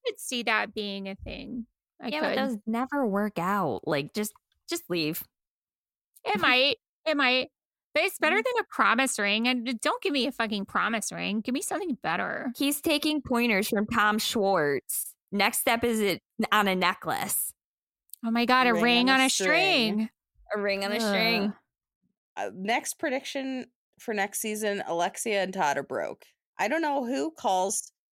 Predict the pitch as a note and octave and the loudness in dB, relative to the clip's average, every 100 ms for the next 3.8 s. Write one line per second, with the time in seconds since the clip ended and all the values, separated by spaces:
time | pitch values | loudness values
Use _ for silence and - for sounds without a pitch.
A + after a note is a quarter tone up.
0 | - F4+ - B3 B3 A#3+ B3 A3 G3+ - | -6 -6 -2 0 0 -2 -4 -2 -4 -2
1 | E3+ - D#3 B2 C3 - _ - F#3 F#3 | -2 -2 -4 -6 -8 -10 _ -8 -6 -6
2 | - - F#3 G#3 G3+ G3 G#3+ A3 A3 A#3 | -10 -18 -6 -2 -2 -2 -2 -2 -4 -2
3 | G3+ F#3+ - F#3 F3+ E3 C3+ - | 0 0 -2 -6 -2 -2 -2 -6